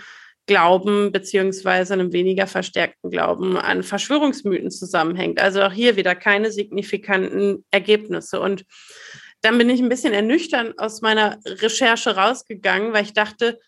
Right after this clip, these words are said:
"Okay, ich bin da rein. Ich dachte, auf jeden Fall hängt das zusammen. Ich erzähle dir eine geile Geschichte, wie Ambiguitätstoleranz und Verschwörungsmythen zusammenhängen." Und wir denken, "Ha, wir haben einen tollen psychologischen Effekt gefunden, uns gelöst." Und stattdessen sitze ich hier und muss sagen, also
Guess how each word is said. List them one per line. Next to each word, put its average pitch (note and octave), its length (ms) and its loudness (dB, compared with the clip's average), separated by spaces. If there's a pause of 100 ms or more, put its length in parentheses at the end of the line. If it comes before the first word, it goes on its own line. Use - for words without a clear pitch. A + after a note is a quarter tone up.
(260)
"Okay, A3+ 260 0
ich F3 200 0
bin G#3+ 140 4
da G#3 100 6
rein. G3 340 2
Ich A3+ 160 -8
dachte, G#3 280 -2
auf - 80 -12
jeden G#3+ 240 -2
Fall G#3+ 200 2
hängt A3 220 -2
das A3 180 -4
zusammen. A#3 360 0
Ich A3+ 100 -8
erzähle G#3+ 360 0
dir A3 100 4
eine G3+ 140 0
geile G#3 320 2
Geschichte, G#3 760 -2
wie G3+ 240 -6
Ambiguitätstoleranz G#3+ 1500 0
und G#3 140 -2
Verschwörungsmythen G#3 1080 0
zusammenhängen." G3+ 800 0
Und G#3+ 200 -4
wir G#3 140 2
denken, G#3+ 480 -2 (340)
"Ha, D4 240 2 (380)
wir A#3 180 4
haben A#3+ 540 0
einen A#3+ 180 -2
tollen C4 300 4
psychologischen B3 680 -2
Effekt G#3+ 360 -2
gefunden, A3+ 380 0
uns G#3 200 -2
gelöst." A3+ 400 4
Und C4 120 0
stattdessen B3 460 0
sitze A3+ 280 -8
ich - 40 -20
hier B3 160 0
und A3 60 -4
muss G#3+ 180 -4
sagen, A3+ 340 2
also G#3+ 440 2